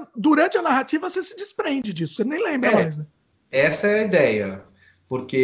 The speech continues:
Speaker 2: espero que as pessoas consigam fazer essa transição. Porque a gente vive no cinema brasileiro, no mundial, mas principalmente no brasileiro, existe muito uma preguiça mental, às vezes, e as pessoas querem a realidade, querem filmes realistas, a vida como ela é. Então,
Speaker 1: Sim.
Speaker 2: o cinema brasileiro tem muita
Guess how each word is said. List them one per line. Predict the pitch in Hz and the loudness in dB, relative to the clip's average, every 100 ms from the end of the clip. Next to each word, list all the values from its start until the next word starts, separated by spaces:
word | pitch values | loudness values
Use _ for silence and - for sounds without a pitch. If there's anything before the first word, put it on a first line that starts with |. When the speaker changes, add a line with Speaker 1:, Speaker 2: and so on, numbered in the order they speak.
| 127 | 4
Speaker 2:
espero | 123 135 131 | 4 2 2
que | 170 | 2
as | 170 | 0
pessoas | 180 196 | 0 0
consigam | - 185 - 180 180 | 2 0 0 0 2
fazer | 175 | 2
essa | 175 190 | 0 -2
transição. | 190 180 196 156 117 | 0 0 0 0 0
Porque | 131 143 | 0 0
a | |
gente | 156 180 | 0 0
vive | 170 185 | 0 0
no | 170 156 | 0 -2
cinema | 143 135 123 | -2 0 2
brasileiro, | 110 113 107 110 135 160 123 | 2 2 2 2 2 4 2
no | 139 | 2
mundial, | 202 233 147 127 104 101 | 2 4 4 4 4 2
mas | 113 | -2
principalmente | - 220 233 170 156 | -2 -2 0 -2 0
no | 135 | 0
brasileiro, | 120 113 - 110 139 165 120 - - - - _ - | 0 -2 -4 0 2 2 0 -6 -18 -20 -20 _ -6
existe | 127 180 - 185 | 2 2 4 2
muito | 175 214 - | 4 4 4
uma | 208 185 | 4 4
preguiça | 180 160 135 185 - 143 | 2 0 0 0 0 0
mental, | 139 127 139 147 | 0 0 4 6
às | 127 117 | 4 2
vezes, | 147 160 135 127 | 0 0 -4 -6
e | 127 139 | -6 -4
as | 139 | -2
pessoas | - 185 175 | -2 -2 0
querem | 185 175 | 2 4
a | |
realidade, | 175 180 185 165 139 110 104 - 95 - _ | 4 2 2 0 2 2 0 -6 -14 -16 _
querem | 139 143 | -2 -2
filmes | 147 160 147 | -2 -6 -2
realistas, | 156 147 127 170 - 202 190 151 | 0 0 -2 -6 -2 -2 -2 -2
a | |
vida | 143 139 180 | -2 -2 -2
como | 190 185 | -2 -2
ela | 180 180 127 | 0 0 0
é. | 98 - - _ | 0 -6 -16 _
Então, | 127 180 196 | 0 2 4
Speaker 1:
Sim. | |
Speaker 2:
o | |
cinema | 190 185 | 4 2
brasileiro | 151 139 131 147 180 | 2 0 0 0 0
tem | 180 170 | 0 -2
muita | 165 | 0